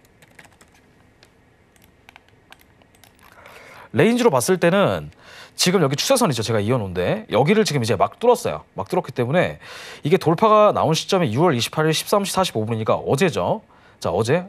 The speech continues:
어제나 엊그제 기준으로 이제, 어, 추가적인 상승이 조금 보이기 시작했다. 이렇게 볼 수가 있습니다. 그래서, 어, 지금 주가를 봤을 때는 조금 어느 정도 우상향을 좀 그려가고 있는데 한번 누를 수가 있어요. 눌러서 이 전고점 부근이 얼마 정도냐면 사천삼백팔십오 원 정도입니다.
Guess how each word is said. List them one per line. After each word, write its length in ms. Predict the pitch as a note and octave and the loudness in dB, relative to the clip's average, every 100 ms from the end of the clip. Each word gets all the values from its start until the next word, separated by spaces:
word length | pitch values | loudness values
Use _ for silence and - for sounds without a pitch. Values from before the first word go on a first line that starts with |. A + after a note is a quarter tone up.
| - _ | -12 _
어제나 260 | G#2+ B2+ C3 | -2 0 0
엊그제 280 | F2+ D#3+ C#3+ A2+ A2 D3 C3+ D2 - - - - - - - A2+ E3 A#3 A3+ F3+ | 0 0 -2 -2 -4 -2 -2 -4 -16 -16 -14 -12 -12 -14 -6 -2 2 2 0 -2
기준으로 360 | F3 F3 F3 | -2 0 2
이제, 300 | D3 D3 D3+ C#2 | 4 4 4 0
어, 100 | - | -6
추가적인 420 | - - G#3 F3+ | -6 0 2 2
상승이 360 | E3 G3+ G3 F3+ | 0 -2 -4 -4
조금 180 | E3+ C#3+ | -4 -4
보이기 280 | A#2 C3+ C3 | -2 0 0
시작했다. 640 | F#3+ F#3 G#3+ - G#2 G#2+ | 0 0 -2 0 0 -2
이렇게 180 | - G#2+ | -10 -12
볼 140 | G2+ F#2+ | -10 -6
수가 160 | F#2 | -6
있습니다. 500 | E2+ G2 E2 F#2+ F#3 - - - | -6 -8 -4 -2 -2 -4 -16 -18
그래서, 460 | - D#3 F#3 C#3 D#2+ - - - - | 0 2 4 2 0 -12 -18 -18 -4
어, 80 | C#3 | -2
지금 300 | - G3 G#3+ | 2 0 0
주가를 320 | - G#3+ A3 | 0 2 4
봤을 200 | D#3+ - | 2 2
때는 440 | F#3 F#3+ G3 G3 F#3 | 2 4 4 2 0
조금 200 | F#3+ G2+ | -4 0
어느 140 | D3 | 0
정도 340 | E3 D#3 F#3 D#3 | 0 2 0 0
우상향을 520 | A2+ F3+ F3+ E3 F3 | 0 2 2 2 0
좀 140 | C#3+ | -2
그려가고 340 | A2+ D3+ A2+ B2 | 0 0 2 -2
있는데 440 | F#2+ F#2+ C3 D#2+ - - - | -4 -2 -2 -2 -10 -18 -4
한번 360 | B3+ B3+ A#3+ | -2 2 2
누를 300 | D3+ G3+ B3+ | 4 4 2
수가 200 | - G2 | 2 -2
있어요. 240 | E2+ F2+ E2+ | -2 -4 -4
눌러서 520 | A#2 C3+ G2 A#2+ G#3 - - - - | 0 0 0 -2 -4 -10 -18 -18 -6
이 80 | D3 | -2
전고점 540 | D3+ F#3+ A#3+ A#3 G#3+ | 0 2 4 4 2
부근이 380 | C#3+ C#3 D#3 D#3+ | 0 0 0 0
얼마 260 | G#2 D3 F3 | 2 4 2
정도냐면 280 | D3+ C#3 | 2 -2
사천삼백팔십오 840 | A#2+ A3 B3 A3+ G#3+ - A3+ A#2 G2 | -2 -2 0 0 0 0 -2 -2 -2
원 140 | C3 | -2
정도입니다. 480 | A#2+ F#2+ E2+ D2+ D2+ | -2 -6 -8 -6 -8